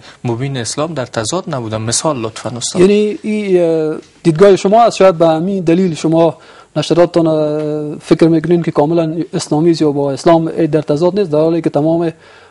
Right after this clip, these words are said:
Speaker 2: اه،
Speaker 1: بحث
Speaker 2: اه،
Speaker 1: کاملاً اسلامی بودن استاد یک طرف موضوع و بحث از این که ما در تضاد با مسائل دینی نشرات کردیم. لطفاً شما که از کمیسیون
Speaker 2: بله.
Speaker 1: نظارت مثال بدید.
Speaker 2: مثلاً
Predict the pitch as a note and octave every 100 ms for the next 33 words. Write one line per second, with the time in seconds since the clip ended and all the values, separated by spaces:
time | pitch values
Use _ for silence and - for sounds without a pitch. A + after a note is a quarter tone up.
0 | _ - D3 C#3+ C#3+ D3+ - - C#3 F3+
1 | F3+ D3+ D3+ D3 D#3+ D#3+ C#3+ C3 - B2+
2 | B2 B2 B2+ D3+ C#3 - A#2 A2 A2+ C3
3 | - D#3+ D3+ C#3+ B2+ A2+ A2+ G#2+ G#2+ A#2
4 | B2+ - A2 A#2 B2 - A2+ - - -
5 | - A#2+ C3 B2+ A2+ A#2+ - - - A2+
6 | G#2+ C3+ D3+ C3 A2+ G2+ - - - G#2
7 | - A2+ A2+ A2 A2+ A2+ D3+ C#3 - C3+
8 | C#3+ E3+ F3 C#3+ D3 - C#3 B2+ - D3+
9 | E3 - A#2 A#2+ - A#2 A#2 - C3+ C#3+
10 | - A#2+ D#3+ - - G3+ B2+ A#2 D3+ A#2+
11 | D3 F3 E3 F#3+ A3+ A3+